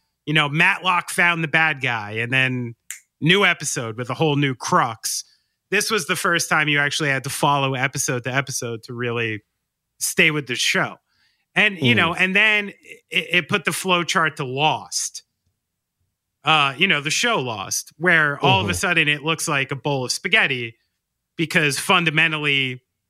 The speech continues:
Speaker 1: you know, like, there's so many moving parts. And he was basically making the concept that, or, or, or explaining the concept that our brains have developed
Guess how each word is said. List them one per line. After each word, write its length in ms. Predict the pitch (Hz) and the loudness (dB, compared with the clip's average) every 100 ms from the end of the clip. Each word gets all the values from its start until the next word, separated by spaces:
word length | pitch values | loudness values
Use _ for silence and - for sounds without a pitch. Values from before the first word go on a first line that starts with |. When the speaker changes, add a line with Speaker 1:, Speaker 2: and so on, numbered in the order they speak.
| _ _ _ _ _ - | _ _ _ _ _ -2
Speaker 1:
you 120 | 170 | 0
know, 160 | 147 127 | 2 0
like, 320 | 131 143 - | 0 -2 0
there's 420 | 156 135 - - | -2 -2 -4 -4
so 340 | - - 220 208 | -2 0 0 0
many 320 | 180 147 131 | 0 -2 -2
moving 380 | 160 160 147 139 | 0 0 0 -2
parts. 600 | 143 120 117 127 - - _ _ _ _ | -2 -2 -2 -4 -8 -8 _ _ _ _
And 320 | 170 180 160 | 0 2 0
he 200 | - 175 | -4 0
was 180 | 226 196 | 0 -2
basically 640 | 143 185 180 175 160 156 | -2 0 0 0 -2 0
making 440 | 143 143 139 147 135 | 2 0 0 -4 -4
the 80 | 131 | -2
concept 520 | 151 143 147 147 - | 0 0 -2 -4 0
that, 300 | 139 131 - _ _ _ _ _ _ 135 | 0 0 -6 _ _ _ _ _ _ -6
or, 80 | 143 | -6
or, 280 | 123 131 - | -6 -12 -10
or 160 | 131 | -6
explaining 540 | 135 - 190 208 208 160 | -4 -2 2 4 4 0
the 100 | 147 | -2
concept 460 | 156 143 - 151 | -4 -4 -4 -4
that 100 | 156 | 0
our 80 | 147 | 0
brains 640 | 127 156 170 190 175 147 - | 0 2 2 2 0 -2 -4
have 200 | 156 143 - | -4 -6 -4
developed 800 | 156 120 156 277 135 - - - | -4 0 0 0 -4 -8 -16 -16